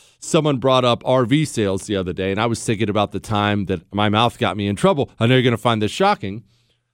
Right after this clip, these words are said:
My mouth got me in trouble. Uh, I, did I ever tell you this story about the worst time I ever put my foot in my mouth ever?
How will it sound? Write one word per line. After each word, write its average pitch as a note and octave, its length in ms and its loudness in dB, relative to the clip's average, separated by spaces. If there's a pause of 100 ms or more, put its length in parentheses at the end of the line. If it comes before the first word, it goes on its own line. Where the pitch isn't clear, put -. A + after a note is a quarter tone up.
(120)
My C#3+ 100 2
mouth G#2 280 -2
got E2+ 180 -4
me G2+ 100 -4
in C#3 80 -2
trouble. C#4+ 380 0 (1000)
Uh, G#2+ 320 -2
I, C#3+ 80 -2
did D3 160 -4
I G#3 80 4
ever D#4 160 -2
tell - 160 -4
you C#4+ 100 -2
this C4+ 160 -4
story C4 200 -2
about B3+ 180 0
the F3+ 80 0
worst F#3+ 320 -2
time F#3+ 200 0
I D#3+ 100 2
ever B2+ 260 0
put D3+ 160 -2
my C3+ 120 0
foot B2+ 220 0
in B2+ 80 0
my B2 140 -2
mouth A#2+ 280 0
ever? A2+ 360 -4